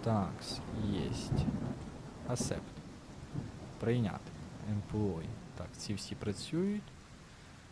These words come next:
Так, це ми нічого натиснути не можемо. Що в нас по лакі?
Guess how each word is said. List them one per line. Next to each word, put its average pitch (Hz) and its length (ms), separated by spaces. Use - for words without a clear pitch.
Так, - 200
це - 220
ми 123 120
нічого 113 440
натиснути 104 480
не 110 100
можемо. 92 260
Що 151 120
в 165 40
нас 175 140
по - 200
лакі? 120 420